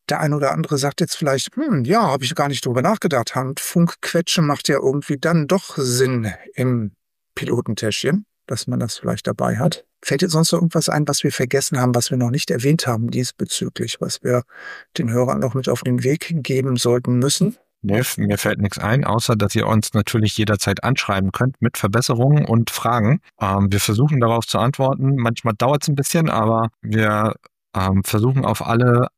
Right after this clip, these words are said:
Speaker 2: Anfo-, äh, Anfragen und Verbesserungshinweise zu reagieren. Und von daher, wenn ihr noch weitere Tipps in Richtung, ähm, Funkgeräte habt, wenn ihr uns irgendwie korrigieren wollt oder so,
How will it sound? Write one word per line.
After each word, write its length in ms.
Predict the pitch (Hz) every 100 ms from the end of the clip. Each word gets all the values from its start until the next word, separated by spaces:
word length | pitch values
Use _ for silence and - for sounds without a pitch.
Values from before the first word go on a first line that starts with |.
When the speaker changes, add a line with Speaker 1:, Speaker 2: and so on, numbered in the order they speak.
| _ _ _
Speaker 2:
Anfo-, 440 | 120 127 - 131
äh, 320 | - 98 98 101 -
Anfragen 720 | 127 - - 123 127 127 123
und 320 | 113 110 110 - - - -
Verbesserungshinweise 1080 | - 107 120 - 117 113 120 117 107 107 104 101
zu 160 | 113
reagieren. 580 | 101 101 98 101 160 190 _ _ _ _ _ _ _ _
Und 200 | 104 104
von 120 | 101
daher, 360 | 98 104 104 98
wenn 120 | 101
ihr 140 | 104
noch 220 | 101 101 104
weitere 340 | 120 131 110
Tipps 320 | - 143 -
in 220 | - 107
Richtung, 500 | 104 101 - 101 101 - - - - -
ähm, 540 | - 95 92 92 92 90 -
Funkgeräte 580 | 175 175 143 139 135
habt, 320 | 120 123 - 98
wenn 220 | 104 104
ihr 160 | 104
uns 240 | 104 101 -
irgendwie 380 | 123 139 113 107
korrigieren 500 | 113 104 117 151 131
wollt 220 | 127 123
oder 180 | 113 110
so, 200 | 113